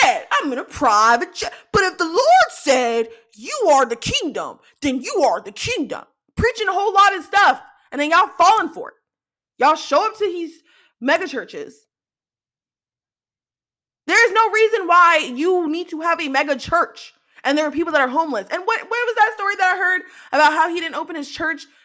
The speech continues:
to hurricane victims? And why? And y'all call, and this,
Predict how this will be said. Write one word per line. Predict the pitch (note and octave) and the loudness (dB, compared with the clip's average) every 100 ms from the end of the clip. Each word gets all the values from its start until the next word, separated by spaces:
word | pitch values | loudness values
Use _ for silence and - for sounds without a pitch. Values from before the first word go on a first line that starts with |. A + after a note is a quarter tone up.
| _ - | _ -10
to | E4 | -8
hurricane | B3 A#3 D4 E4 D#4+ E4+ D4+ | -8 -2 0 0 -2 -8 -6
victims? | E4+ C#4 F4+ F#4 G#4 - _ _ - | -6 -2 0 0 -4 -14 _ _ -2
And | D#4 | 0
why? | E4 F4 A#3+ F3+ G3 - _ _ _ _ _ _ _ _ _ _ _ _ _ _ _ _ _ _ - | 4 6 6 2 -6 -18 _ _ _ _ _ _ _ _ _ _ _ _ _ _ _ _ _ _ -4
And | D4 | 2
y'all | D#4 E4 | 6 4
call, | D#4 D#4+ D#4 | 4 2 2
and | B3+ C4+ | 2 -6
this, | D4+ | -8